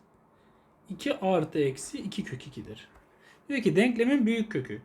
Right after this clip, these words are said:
iki artı iki kök iki, yani iki parantezinde bir artı kök iki. Küçük kökü iki parantezinde bir eksi kök iki.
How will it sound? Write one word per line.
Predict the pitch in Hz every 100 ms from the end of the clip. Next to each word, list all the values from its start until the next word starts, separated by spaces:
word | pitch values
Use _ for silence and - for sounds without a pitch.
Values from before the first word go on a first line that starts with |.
| -
iki | - 247
artı | 151 147
iki | 220 -
kök | 160 135
iki, | -
yani | 160 185
iki | 160 185 220
parantezinde | 208 190 156 143 151 190 190
bir | 165
artı | 117 113 123
kök | 123 120
iki. | 135 185 240 - _ _ - _ - - _ _ _
Küçük | 208 196 220 -
kökü | 135 131 196 240 226 - _ _ -
iki | - 208
parantezinde | 180 151 135 131 139 208 220
bir | 185
eksi | 127 127 214
kök | 196 -
iki. | - 117